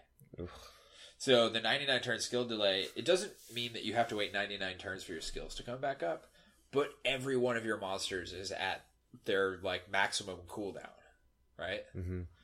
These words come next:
Speaker 2: So, like, you go in there and your Umiyamis come up normally in seven turns. Six turns? Seven turns?
Speaker 1: Seven.
Speaker 2: Seven. So after his thing, they're back at seven. And you gotta wait seven more turns for them to come up.
Speaker 1: Yeesh.
Speaker 2: So he's just, like,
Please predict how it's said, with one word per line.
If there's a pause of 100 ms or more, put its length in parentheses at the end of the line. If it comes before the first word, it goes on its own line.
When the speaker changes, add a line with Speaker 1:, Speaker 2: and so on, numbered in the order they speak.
(200)
Speaker 2:
So,
like,
you
go
in
there
and
your
Umiyamis
come
up
normally
in
seven
turns. (920)
Six
turns?
Seven
turns?
Speaker 1:
Seven. (200)
Speaker 2:
Seven. (520)
So
after
his
thing, (200)
they're
back
at
seven. (320)
And
you
gotta
wait
seven
more
turns
for
them
to
come
up. (120)
Speaker 1:
Yeesh. (640)
Speaker 2:
So
he's
just,
like,